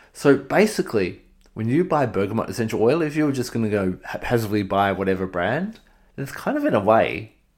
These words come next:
a seventy percent chance that you're not getting what you actually think you're getting. And as we know, when we start stepping away from nature, which knows best,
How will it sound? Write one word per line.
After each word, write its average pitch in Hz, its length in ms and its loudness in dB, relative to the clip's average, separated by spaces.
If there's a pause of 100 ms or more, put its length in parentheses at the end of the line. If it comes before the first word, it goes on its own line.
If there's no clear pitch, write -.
(340)
a 110 80 -2
seventy 135 300 -2
percent 110 320 -4
chance 120 360 -4
that 95 100 -8
you're 104 80 -4
not 107 260 -4
getting 95 420 -4 (520)
what 92 140 0
you 104 100 2
actually 95 260 -2
think 85 220 -10
you're 87 100 -8
getting. 101 340 -6 (920)
And 143 100 2
as 208 200 4
we 151 140 6
know, 120 320 4
when 92 180 -2
we 107 60 -4
start 147 560 -4
stepping 120 420 -2
away 98 260 4
from 95 220 -2
nature, - 460 -2
which - 220 -14
knows 110 360 4
best, - 520 -2